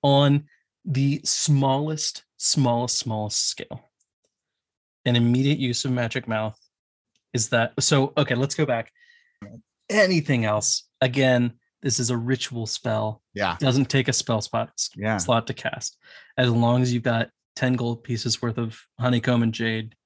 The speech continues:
Speaker 1: you can cast this spell ad nauseum. With that said, you could mass produce doorbells and alarm systems using magic mouth.
Speaker 2: Sure.
Speaker 1: Right?
Speaker 2: Yeah.
Speaker 1: Like, if I'm an enterprising wizard, I can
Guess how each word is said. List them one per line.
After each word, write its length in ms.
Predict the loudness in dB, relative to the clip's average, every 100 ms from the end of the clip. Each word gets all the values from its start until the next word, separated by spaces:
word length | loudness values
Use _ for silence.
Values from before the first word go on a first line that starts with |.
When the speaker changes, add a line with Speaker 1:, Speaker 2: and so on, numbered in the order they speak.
| _
Speaker 1:
you 80 | -10
can 140 | -6
cast 300 | -4 -4 -6
this 120 | -4 -4
spell 520 | -2 -4 -4 -6 -10 _ _ _ _ _ _ -12 -4
ad 100 | -2
nauseum. 460 | -2 -4 -6 -6 -12 _ _ _ _ _ _ _ _ -8 2
With 200 | 2 4
that 220 | 2 2
said, 320 | 0 -2 -6 _ _
you 200 | -2 0
could 220 | 2 2 4
mass 360 | 4 4 2
produce 720 | 0 -2 0 -2 0 0 -2 -6 -6
doorbells 680 | -2 -2 0 0 0 -4 -8 _ -2
and 140 | -2
alarm 360 | 0 0 0 -2
systems 460 | -4 -6 -6 -6
using 240 | -6 -6 -4
magic 280 | -6 -8 -12
mouth. 120 | -10
Speaker 2:
Sure. 260 | -6 -6 -6 _ _ _ _ _ 0
Speaker 1:
Right? 240 | 0 0
Speaker 2:
Yeah. 40 | -4 _ _ _ -2
Speaker 1:
Like, 340 | 2 2 0 -6
if 120 | 0 2
I'm 140 | 4
an 100 | 2
enterprising 640 | 2 0 2 0 2 0
wizard, 420 | -2 -2 -4 -6 -10 _ _ _ _ -4
I 140 | 0 0
can 600 | 0 0 2 0 -2